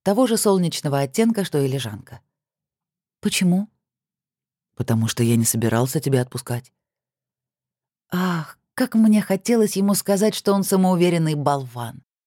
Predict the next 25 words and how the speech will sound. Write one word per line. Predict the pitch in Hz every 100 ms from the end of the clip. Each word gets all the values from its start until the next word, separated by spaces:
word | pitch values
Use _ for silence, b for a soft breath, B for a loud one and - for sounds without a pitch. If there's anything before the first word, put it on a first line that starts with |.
| _ -
и | 240
деспот, | 156 151 - 127 - _ _ _ _ _
и | 226
не | 247 277
имеет | 226 214 202
права | 196 196 185
решать | 180 175 175 156
за |
меня, | 165 160 160 - _ _ _ _
и | 214
что | 202 226
я, | 233
может, | 233 220 175
вообще | 233 - - 190 220
не | 202
хочу | 190 190 190
быть | 190
его | 175 185
невестой, | 185 180 175 - 175 _ _ b
и | 226
совсем-совсем | 330 - 262 233 233 294 262
он | 247
мне | 240
не | 247 269
нравится. | 196 156 196 190 185 -